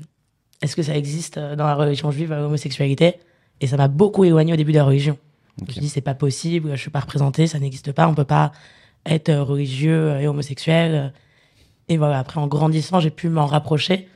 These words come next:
Speaker 1: et en réalité aussi, euh, me rapprocher de, de l'environnement dans lequel j'ai grandi,
Speaker 2: Ok.
Speaker 1: qui fait quand même partie de moi et, euh,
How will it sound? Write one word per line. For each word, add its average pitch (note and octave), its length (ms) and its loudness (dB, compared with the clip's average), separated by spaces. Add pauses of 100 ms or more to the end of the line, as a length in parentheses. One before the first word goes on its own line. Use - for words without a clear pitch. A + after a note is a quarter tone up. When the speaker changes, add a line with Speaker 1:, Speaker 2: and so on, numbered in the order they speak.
(280)
Speaker 1:
et D#3+ 100 2
en C#3+ 160 2
réalité C#3 340 0
aussi, E3 300 0
euh, D3 80 2 (420)
me D#3+ 60 2
rapprocher D3+ 460 2
de, C#3+ 420 0
de C3+ 340 -2
l'environnement C#3+ 480 0
dans D#3+ 60 0
lequel D3 220 0
j'ai C#3 80 0
grandi, D3+ 280 0 (220)
Speaker 2:
Ok. - 180 -10 (300)
Speaker 1:
qui D#3 140 -4
fait D#3+ 160 0
quand E3+ 100 2
même D#3+ 140 2
partie D#3+ 340 -2
de D#3 80 0
moi E3 400 4
et, D3+ 220 -2
euh, - 20 0